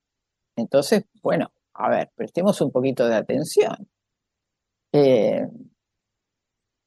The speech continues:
los vínculos quizás que están basados en la carencia,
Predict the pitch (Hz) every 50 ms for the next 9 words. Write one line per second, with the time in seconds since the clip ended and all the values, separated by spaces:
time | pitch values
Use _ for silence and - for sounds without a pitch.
0 | _ _ _ _ _ _ _ _ _ _ _ _ _ _ _ _ _ _ _ _
1 | _ _ _ _ _ _ _ _ _ _ _ _ _ _ _ _ _ _ _ _
2 | _ _ _ _ _ - 151 135 - - 131 175 180 185 185 180 170 156 - -
3 | 151 143 131 127 - _ - 135 127 - - 190 170 170 165 151 - - - _
4 | _ _ _ _ _ _ _ _ _ _ _ _ _ _ _ _ _ _ _ _
5 | _ _ _ _ _ - - - - 151 147 143 123 120 - - 156 143 143 139
6 | 135 - 127 120 117 110 - 110 127 165 190 196 185 180 165 147 - - - 143
7 | 151 165 170